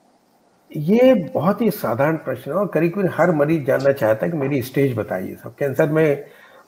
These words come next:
अ, लोग स्टेजेस के बारे में बहुत बात करते हैं। दरअसल जो स्टेज बनाई गई है, वो डॉक्टरों के लिए बनाई गई, मरीजों के लिए नहीं बनाई गई है। स्टेज होती क्या है, अगर आप देखें तो जिसको हम स्टेज वन, टू, थ्री, फ़ोर या फ़ाइव जो भी कहते हैं, वो कह सकते हैं हम।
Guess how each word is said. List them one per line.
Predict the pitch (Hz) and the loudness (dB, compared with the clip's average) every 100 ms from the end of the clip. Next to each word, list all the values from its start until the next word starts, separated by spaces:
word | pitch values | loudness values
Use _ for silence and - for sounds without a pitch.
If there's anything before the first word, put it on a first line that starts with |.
| - | -2
अ, | 123 120 - | 0 0 -2
लोग | 135 151 143 - 143 156 - - | 2 4 4 -2 -10 -10 -12 -14
स्टेजेस | - 160 160 151 | 2 6 6 4
के | 147 | 2
बारे | 131 147 139 | 4 4 2
में | 131 | -2
बहुत | 104 117 110 | -2 -4 -2
बात | 95 - 98 | -4 -4 -10
करते | - - | -12 -14
हैं। | - - _ _ - - - - 127 | -18 -18 _ _ -20 -20 -20 -14 2
दरअसल | 165 185 226 208 | 2 4 2 4
जो | 214 185 | 4 2
स्टेज | - 165 170 117 | 2 2 2 2
बनाई | 107 110 170 | 0 4 4
गई | 165 156 110 | 4 2 -2
है, | 120 180 | -4 -4
वो | 143 165 | 0 -2
डॉक्टरों | 107 98 - - 147 | 2 0 -2 -4 -4
के | 156 | -2
लिए | 147 | -2
बनाई | 123 113 117 | -2 -2 -2
गई, | 131 233 156 | -2 -2 -2
मरीजों | 113 113 110 | -2 -2 -4
के | 113 | -6
लिए | 110 | -8
नहीं | 104 - | -8 -12
बनाई | 110 110 110 | -12 -14 -14
गई | 110 | -16
है। | 107 _ _ _ _ - - _ _ _ _ _ - | -18 _ _ _ _ -20 -20 _ _ _ _ _ -16
स्टेज | - 202 185 | 2 6 6
होती | 131 156 196 | 4 4 4
क्या | - 123 | 4 4
है, | 117 113 | 6 4
अगर | 110 110 | 4 0
आप | 107 | 0
देखें | 104 104 123 120 | -2 -6 -6 -8
तो | 117 | -8
जिसको | 117 - | -6 -4
हम | 117 120 | -2 -2
स्टेज | 113 - 120 | -8 -6 -4
वन, | 110 113 113 | -2 -2 -2
टू, | 120 117 | -6 -6
थ्री, | 117 117 | -6 -6
फ़ोर | - 113 107 | -4 -4 -2
या | 104 101 | -4 -6
फ़ाइव | - 107 107 | -6 -6 -4
जो | 110 | -4
भी | 110 113 | -4 -2
कहते | 107 104 110 | -4 -4 -6
हैं, | 107 | -6
वो | 104 | -4
कह | 117 110 | -2 0
सकते | 120 - 123 | 0 -2 -4
हैं | 101 | -4
हम। | 101 | -4